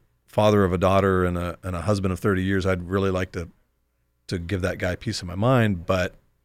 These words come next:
if we enter into that with firearms on our hips and he turns on us, I may be taking someone's, someone's husband, someone's son,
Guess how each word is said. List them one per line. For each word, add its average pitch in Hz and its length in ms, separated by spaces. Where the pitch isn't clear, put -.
if 98 320
we 113 340
enter 110 300
into 131 260
that 90 300
with 95 220
firearms 98 600
on 95 120
our 85 100
hips - 440
and 101 160
he 139 280
turns 123 360
on 104 220
us, 101 480
I 104 180
may 104 220
be 101 160
taking 95 400
someone's, 90 720
someone's 95 460
husband, 104 540
someone's 87 400
son, 104 420